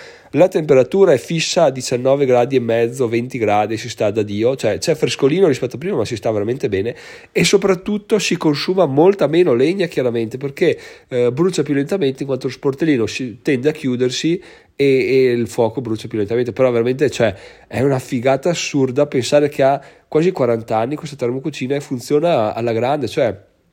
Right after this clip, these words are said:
il fuoco non muore mai, però rimane sempre una fiammella, poi la, il portellino si riapre, eccetera, eccetera. Altro che adesso sì, le, le cose che, elettroniche,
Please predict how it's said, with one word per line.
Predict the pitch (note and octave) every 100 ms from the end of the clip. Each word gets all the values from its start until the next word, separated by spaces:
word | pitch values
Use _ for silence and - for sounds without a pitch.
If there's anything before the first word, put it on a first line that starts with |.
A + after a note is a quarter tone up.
| _ _ -
il | C#3
fuoco | - E3 C#3
non | B2+
muore | B2+ D#3 D#3
mai, | A2 G#2+ B2+ A3
però | - D3 F3 F3 B2+
rimane | C3 C3+ A#2+ D#3 C#3+
sempre | D#3 D#3
una | B2+
fiammella, | - A3 D#3+ D3 F#3
poi | F3+ C3
la, | B2
il | A2+ - - _
portellino | D3 C#3 D3 D3 C3
si | A#2
riapre, | G3+ C3+ A#2 -
eccetera, | A#2 A#2+ G#2+ G#2
eccetera. | C#3 D#3+
Altro | D#3+ G3+
che | -
adesso | B2+ C3 C#3 C3+
sì, | - C3+
le, | A#2+ A#2 A2+ - - _
le | - A#2+
cose | A2 B2 A#2+ B2+ B2
che, | A#2+ G#2+ G#2+
elettroniche, | A2+ A2 - A2+ G#2+ A#2 A2+ A#2+ A2